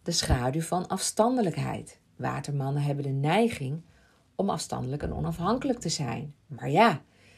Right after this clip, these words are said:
daarmee kunnen ze dus ook objectief blijven en een breder perspectief behouden.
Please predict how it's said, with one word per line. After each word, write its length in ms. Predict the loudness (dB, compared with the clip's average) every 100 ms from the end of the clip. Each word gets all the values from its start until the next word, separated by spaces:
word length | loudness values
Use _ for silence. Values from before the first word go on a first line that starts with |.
| _ _ _ -20 _
daarmee 460 | 0 4 4 4 2
kunnen 240 | 0 -2
ze 120 | -4
dus 200 | -4 -4
ook 320 | -4 -6 -6 -2
objectief 640 | -2 -2 -8 4 6 6
blijven 500 | 4 2 2 -4 -8
en 120 | -4
een 100 | -2
breder 280 | 0 0 0
perspectief 640 | -2 -6 -2 -2 4 4 4
behouden. 560 | 0 0 -6 -8 -10